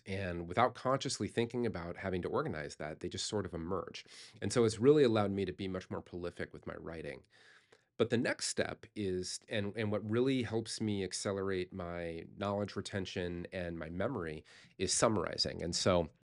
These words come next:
I'll go through either a book and, um, you know, after putting it down for a week or two, I will take all of my notes and I'll try to turn it into a single page, human readable document about that book. Or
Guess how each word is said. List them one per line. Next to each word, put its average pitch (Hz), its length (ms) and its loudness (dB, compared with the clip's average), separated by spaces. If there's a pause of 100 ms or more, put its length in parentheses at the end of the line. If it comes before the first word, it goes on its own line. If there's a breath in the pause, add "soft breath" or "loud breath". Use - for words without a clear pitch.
I'll 113 100 12
go 110 200 12
through 107 260 10
either 95 300 8
a 107 40 8
book 92 360 2 (420 loud breath)
and, 90 480 4
um, 85 380 2
you 104 100 0
know, 87 80 4
after 87 220 0
putting 98 220 2
it 85 60 0
down 82 220 0
for - 140 -2
a 85 40 2
week 85 240 -2
or 78 40 -6
two, 78 400 -4 (340 soft breath)
I 87 180 0
will 85 380 2
take - 240 2
all 92 160 8
of 92 80 2
my 87 100 4
notes 85 360 0
and 87 80 2
I'll 78 40 2
try 85 200 4
to 85 80 -2
turn 90 260 0
it 85 100 2
into 85 200 0
a 78 40 -2
single 87 280 0
page, 82 560 -4 (420 soft breath)
human 120 320 8
readable 95 320 4
document 82 500 -2
about 78 420 -4 (140)
that 78 220 -4
book. - 300 -6 (320 soft breath)
Or 92 400 6